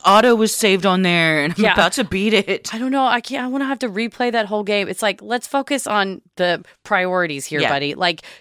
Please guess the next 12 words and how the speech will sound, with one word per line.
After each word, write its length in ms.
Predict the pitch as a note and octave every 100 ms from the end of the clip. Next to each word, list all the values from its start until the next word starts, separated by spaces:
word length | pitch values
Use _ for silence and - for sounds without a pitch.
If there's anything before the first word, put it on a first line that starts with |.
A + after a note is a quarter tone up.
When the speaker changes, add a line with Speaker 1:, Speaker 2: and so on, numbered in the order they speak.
| -
Speaker 2:
your 140 | F3+
girlfriend's 520 | G3+ G3 - F3+ D#3+
safety. 360 | - E3+ E3 - C3+ C3
But 340 | D#3+ D3 -
like 180 | D#3+ -
you 60 | C#3+
said, 180 | C#3+
it 120 | D#3 E3
sounds 260 | G#3 F#3+
like 140 | D#3+ C#3+
he 140 | F3
was, 220 | D#3+ C#3+